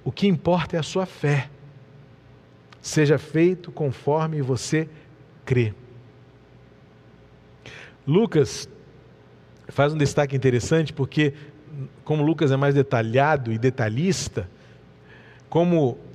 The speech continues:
ele diz, não foi o centurião que conversou com Jesus, mas sim os seus mensageiros,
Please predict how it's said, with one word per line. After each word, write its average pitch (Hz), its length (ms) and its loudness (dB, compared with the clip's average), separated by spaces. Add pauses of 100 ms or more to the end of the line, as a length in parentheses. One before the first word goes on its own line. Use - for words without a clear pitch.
ele 151 220 2
diz, 147 320 2
não 156 160 2
foi 180 160 2
o 170 40 4
centurião 160 440 0
que 147 120 -8
conversou 160 680 2
com 147 180 -4
Jesus, 120 720 -4
mas 127 160 0
sim 175 120 0
os 165 80 0
seus 143 180 0
mensageiros, 135 960 -2